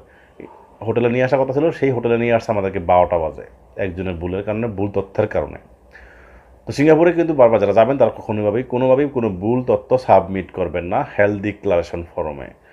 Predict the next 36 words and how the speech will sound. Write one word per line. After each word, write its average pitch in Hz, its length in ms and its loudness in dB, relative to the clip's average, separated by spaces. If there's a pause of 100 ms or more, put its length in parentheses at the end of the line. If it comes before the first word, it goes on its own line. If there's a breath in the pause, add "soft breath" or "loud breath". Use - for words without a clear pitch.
(200 soft breath)
যদি 98 200 -4
কোনো 95 320 -2
প্রমাণিত 120 480 2
হয় 131 200 6
যে 127 100 4
আপনি 123 220 2
কোনো 120 140 2
ভুল 101 220 -4
তথ্য 101 300 -2
সাবমিট 123 380 -2
করেছেন, 131 420 -2
তাহলে 98 300 -4
কিন্তু 98 320 -8 (140)
আপনার 101 540 -2 (1120 soft breath)
সিঙ্গাপুর 104 340 0
সরকার 107 400 0
আইন 101 160 2
অনুসারে 123 480 2 (580)
আপনার - 320 -4
বিরুদ্ধে 98 280 -8
তারা 117 340 4 (480)
অ্যাকশন 110 320 -4
নিবে, 120 320 -2 (360)
এমনকি 101 440 -6
ছয় 101 180 4
মাসের 98 260 -2
জেল 110 440 4
এবং 87 200 -4 (360)
দশ 95 120 -4
হাজার 95 180 4
ডলার 101 180 0
জরিমানাও 101 400 0
হতে 95 160 -4
পারে। 87 280 -4
এটা 90 140 -2
হলো 120 220 -2